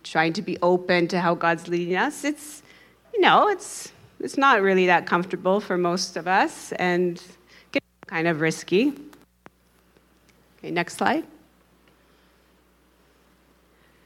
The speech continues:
So at Pentecost, God created a new language,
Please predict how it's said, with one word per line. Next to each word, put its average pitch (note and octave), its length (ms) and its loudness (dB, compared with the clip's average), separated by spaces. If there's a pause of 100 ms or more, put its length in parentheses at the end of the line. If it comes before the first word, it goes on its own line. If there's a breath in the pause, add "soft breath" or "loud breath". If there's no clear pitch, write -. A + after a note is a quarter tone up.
(540 soft breath)
So - 160 -4
at F#3+ 220 4
Pentecost, C#4+ 840 6
God A3 260 8
created G#3 460 4
a F3+ 80 6
new G#3 260 6
language, G3+ 800 2